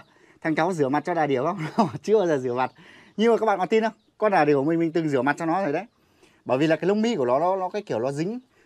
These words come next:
nó dính bẩn ấy. Nay phải rửa mặt này đấy, lông mi đẹp, đẹp trai à? <laughs> Con của Hiệp này. Ui giời ơi,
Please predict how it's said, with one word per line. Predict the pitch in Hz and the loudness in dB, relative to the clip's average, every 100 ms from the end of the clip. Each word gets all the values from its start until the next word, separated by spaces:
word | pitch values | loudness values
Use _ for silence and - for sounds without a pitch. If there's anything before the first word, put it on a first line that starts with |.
| _ | _
nó | 151 | -4
dính | 185 220 | 0 2
bẩn | 143 | 2
ấy. | 165 - _ _ _ _ _ | 0 -6 _ _ _ _ _
Nay | 175 165 | -6 -4
phải | 135 | -2
rửa | 131 135 | -2 0
mặt | 156 | 0
này | 185 180 | -2 -6
đấy, | 208 247 | -4 -4
lông | 233 | -4
mi | 226 214 | -2 0
đẹp, | 190 294 - _ _ _ _ _ _ _ | 0 -2 -20 _ _ _ _ _ _ _
đẹp | 180 185 | -4 0
trai | 214 220 | 4 4
à? | 202 156 | 4 0
<laughs> | 214 226 254 - 233 294 302 320 - - - | 0 2 2 2 2 4 4 2 -2 -16 -4
Con | 240 233 | 0 2
của | 170 | 2
Hiệp | 185 | 2
này. | 180 165 - _ _ - | 2 -2 -6 _ _ -10
Ui | 330 330 | -2 -2
giời | 165 160 143 | 0 0 0
ơi, | 175 170 | 0 -2